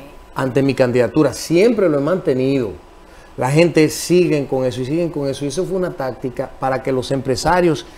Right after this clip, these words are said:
que acostumbran a aportar a los políticos no lo hicieran. Y tuvieron un gran éxito en eso porque nosotros hemos hecho una gran campaña, pero arañando verdaderamente porque el apoyo de los, de los empresarios, del sector empresarial, no lo hemos tenido. Entonces,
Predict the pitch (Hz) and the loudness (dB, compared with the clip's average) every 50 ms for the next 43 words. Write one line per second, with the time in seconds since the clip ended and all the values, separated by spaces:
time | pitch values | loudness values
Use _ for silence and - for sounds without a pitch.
0 | - - - - - - - 123 - - - 226 262 262 247 196 165 151 143 135 | -20 -8 -4 -2 -2 -2 -4 -8 -6 0 2 4 4 6 4 4 2 0 -2 -4
1 | 123 - 135 123 - - 143 156 156 - - 143 135 139 127 - 175 170 147 143 | -4 -2 -4 -2 -2 -2 -2 -2 -4 -4 -2 0 0 0 2 2 2 4 4 2
2 | 135 135 135 131 120 117 117 110 110 104 - 165 202 202 156 120 98 - - - | 2 0 -2 -2 -4 -4 -4 -6 -6 -4 0 2 2 2 2 -2 -4 -10 -8 -4
3 | 139 131 - - 127 123 135 143 151 156 156 151 151 143 143 143 139 131 131 139 | -4 -4 -2 -2 -2 0 0 0 2 2 2 2 0 0 0 -2 -2 -2 -2 -2
4 | 151 151 151 - 151 143 185 185 175 151 139 135 127 165 175 175 160 131 131 123 | -2 -2 -4 -6 -6 -2 -2 0 0 0 -2 -4 -4 -6 -6 -6 -6 -4 -6 -6
5 | 113 - 127 127 123 135 135 139 135 139 143 143 156 151 151 151 135 123 135 147 | -6 -6 -6 -4 -4 -4 -4 -2 -2 -4 -4 -2 -2 -2 -2 -2 -2 -2 -2 -2
6 | 170 170 170 175 151 - - 131 127 127 131 135 - - - - - - - 139 | -2 -2 -2 -2 -2 0 0 0 0 0 -4 -6 -8 -12 -20 -20 -8 -2 0 0
7 | 139 131 123 123 117 120 120 120 127 139 151 156 156 139 123 123 113 117 117 117 | 2 2 0 0 0 -2 -2 -4 -2 -2 0 0 0 0 -2 -2 -2 -2 -4 -4
8 | 117 117 117 131 139 143 131 127 123 123 127 - 165 151 - 135 120 - 127 120 | -2 0 0 0 0 -2 -6 -8 -10 -8 -4 -4 -4 -2 -2 -4 -4 -2 -4 -4
9 | 117 110 - - 143 143 139 143 139 135 135 127 127 - 127 127 123 123 120 120 | -4 -4 -2 0 0 2 2 2 0 2 0 -2 -2 -2 -2 -2 0 0 0 -2
10 | 120 147 143 117 123 131 131 135 135 127 113 110 120 113 - 127 127 127 127 127 | -2 -2 -2 -2 0 0 0 2 2 0 0 0 -2 -2 0 0 2 2 0 -2
11 | 131 120 120 127 127 135 131 123 120 123 - - - - - - 127 131 127 135 | -6 -6 -4 -4 -2 -2 -2 -2 -2 -6 -10 -16 -20 -20 -10 -4 0 0 2 2
12 | 135 131 - - - 117 120 139 160 165 135 120 107 - - - - - - - | 0 -2 -4 -6 -6 -4 0 2 2 2 2 0 -4 -8 -14 -20 -20 -20 -20 -16
13 | - - 160 156 165 | -8 -4 -4 -4 -4